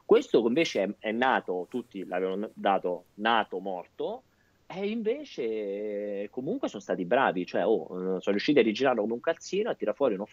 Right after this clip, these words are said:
una roba, e quando oggi vai a giocare è un prodotto completo, un prodotto completo e piacevole.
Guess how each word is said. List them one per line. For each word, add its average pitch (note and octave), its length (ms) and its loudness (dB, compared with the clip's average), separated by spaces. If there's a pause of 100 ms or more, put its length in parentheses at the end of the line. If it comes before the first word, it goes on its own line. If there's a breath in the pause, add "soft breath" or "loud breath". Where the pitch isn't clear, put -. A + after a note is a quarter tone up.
(120)
una A#2+ 180 -2
roba, D#3 240 4
e - 40 -2
quando G2+ 240 -2
oggi A2+ 160 -4
vai G#2 100 0
a A2 40 -4
giocare D#3+ 500 -2 (260 soft breath)
è D#3 120 4
un G3 180 -2
prodotto A#2+ 400 -4
completo, F#2 480 -2
un F2 80 -8
prodotto B2+ 260 -2
completo C#3+ 380 0
e F#3+ 40 0
piacevole. E2+ 540 2